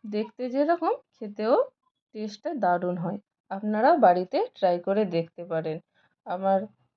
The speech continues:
রেসিপিটি ভালো লাগলে আমার চ্যানেলটিকে লাইক, কমেন্ট করবেন। আর যারা এখনও আমার চ্যানেলটি সাবস্ক্রাইব করে দেননি, একটু কো-, সাবস্ক্রাইব করে দেবেন। ভালো থাকবেন বন্ধুরা। আমার ভিডিওগুলি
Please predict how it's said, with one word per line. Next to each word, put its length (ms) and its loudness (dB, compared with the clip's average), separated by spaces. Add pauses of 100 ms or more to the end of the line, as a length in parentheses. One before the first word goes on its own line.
রেসিপিটি 540 -6
ভালো 300 4
লাগলে 380 8 (460)
আমার 260 0
চ্যানেলটিকে 640 -4
লাইক, 360 4 (100)
কমেন্ট 420 2 (400)
করবেন। 340 -2
আর 120 2
যারা 360 6
এখনও 360 4
আমার 180 6
চ্যানেলটি 440 4
সাবস্ক্রাইব 600 0
করে 240 0
দেননি, 380 6 (440)
একটু 240 -12 (380)
কো-, 280 -8 (300)
সাবস্ক্রাইব 500 2 (120)
করে 240 -2
দেবেন। 280 0 (380)
ভালো 300 4
থাকবেন 460 6
বন্ধুরা। 500 8 (880)
আমার 240 -2
ভিডিওগুলি 680 2